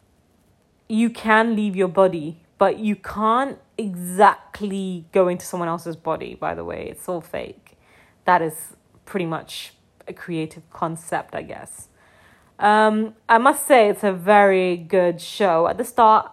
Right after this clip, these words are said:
I could kind of tell that the woman was crazy, and it definitely was her who was, um, you know, cr-, you know, making it worse or something, you know. It's a very interesting show, you know.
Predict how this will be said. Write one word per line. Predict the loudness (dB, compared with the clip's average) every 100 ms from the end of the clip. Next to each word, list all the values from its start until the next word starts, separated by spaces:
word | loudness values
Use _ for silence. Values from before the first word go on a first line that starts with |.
| -4
I | -4
could | -2 -6 -6
kind | -6 0 0
of | -2
tell | -2 4 6 6 4 0 -14 -20 _
that | 0
the | 2
woman | 0 -2
was | -6 -6
crazy, | 0 0 0 -4 -6 -6
and | -6
it | -4
definitely | -4 -4 -10
was | -6 -6 0
her | 4 6 4 2 -2 -16 -20 _
who | -4 -2
was, | -2 -2
um, | -2 -4 -6 -12
you | -10 -8
know, | -8
cr-, | -10 -18 -20 -12
you | -8
know, | -8 -8
making | -8 -8 -10 -8
it | -8 -10 -16
worse | -4 0 2 2 0 -8
or | -12
something, | -14 -14 -10 -10 -10 -14 -14
you |
know. | -10 -10 -12 -16 _ _ _ _
It's | -6 2
a |
very | 4 4
interesting | 0 -4 -6 -4 -6
show, | -6 0 0 0 -6 -12
you | -10
know. | -8 -8 -10